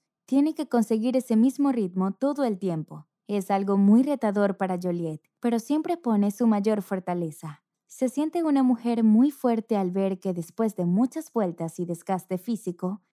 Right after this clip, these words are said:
continúa al mismo ritmo de esos hombres fuertes que la acompañan. Hay momentos muy complicados en los que Juliet considera que ya tiene un bruto desgaste físico y psicológico,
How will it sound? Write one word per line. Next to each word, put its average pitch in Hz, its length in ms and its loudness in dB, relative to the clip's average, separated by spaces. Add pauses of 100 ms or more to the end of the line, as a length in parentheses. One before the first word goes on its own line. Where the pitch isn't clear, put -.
continúa 254 580 2
al 202 120 0
mismo 180 340 0
ritmo 180 460 -2
de 185 180 -2
esos 269 260 -8
hombres 254 320 2
fuertes 226 500 -2
que 185 120 -4
la 180 100 -2
acompañan. 165 680 -6 (340)
Hay 254 160 2
momentos 254 560 2
muy 226 200 4
complicados 185 760 -2
en 190 100 -2
los 170 140 -4
que 180 160 -2
Juliet 185 400 -2
considera 208 680 0
que 226 200 -2
ya 262 160 -2
tiene 320 200 -2
un 247 120 4
bruto 233 320 2
desgaste 196 560 -4
físico 247 460 -4
y 208 40 2
psicológico, 175 880 -4